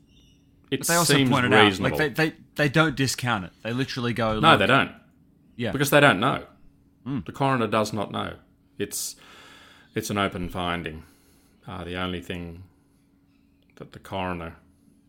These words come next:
Speaker 1: can deduce from this entire story is that on the balance of probabilities, on or thereabouts on the first of June,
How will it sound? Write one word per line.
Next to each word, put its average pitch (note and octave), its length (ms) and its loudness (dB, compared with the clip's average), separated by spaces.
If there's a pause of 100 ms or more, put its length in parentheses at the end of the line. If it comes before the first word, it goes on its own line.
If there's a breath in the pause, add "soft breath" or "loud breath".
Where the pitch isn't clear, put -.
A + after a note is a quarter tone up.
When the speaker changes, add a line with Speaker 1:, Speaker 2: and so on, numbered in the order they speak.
(260)
Speaker 1:
can D3+ 280 -2
deduce F2+ 400 -6
from F#2 140 -10
this E2+ 180 -10
entire F#2 680 -4 (840 soft breath)
story G2 640 -10 (1120 soft breath)
is F2 440 -10
that - 280 -14 (220)
on F#2+ 120 -10
the F2 60 -10
balance E2+ 380 -12
of - 80 -14
probabilities, G2 880 -10 (480)
on F#2 240 -4
or E2 120 -4
thereabouts E2 760 -4 (180)
on E2 380 -10 (640)
the - 60 -14
first F2 340 -8
of F#2+ 80 -16
June, G#2 540 -6